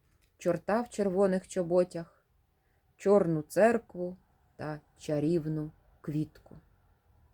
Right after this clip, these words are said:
В одному селі побіля Умані та жила собі дівчина Маруся. Дуже була вродлива, але жили вони з батьками бідно, тому і свататися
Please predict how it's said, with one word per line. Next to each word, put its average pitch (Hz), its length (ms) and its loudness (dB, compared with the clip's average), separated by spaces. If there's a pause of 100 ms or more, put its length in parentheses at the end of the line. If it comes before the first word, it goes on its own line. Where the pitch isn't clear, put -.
(1080)
В 147 120 -2
одному 208 480 2
селі 208 500 0 (120)
побіля 175 580 0
Умані 160 460 -4 (680)
та 185 140 2
жила 294 300 4
собі 240 280 0
дівчина 202 520 0
Маруся. 165 640 -4 (760)
Дуже 262 400 4
була 208 340 2
вродлива, 175 800 -2 (140)
але 269 240 2
жили 285 280 2
вони 247 280 2
з 180 60 -4
батьками 214 560 -2
бідно, 170 640 -2
тому 208 300 0
і 190 120 0
свататися 160 840 -4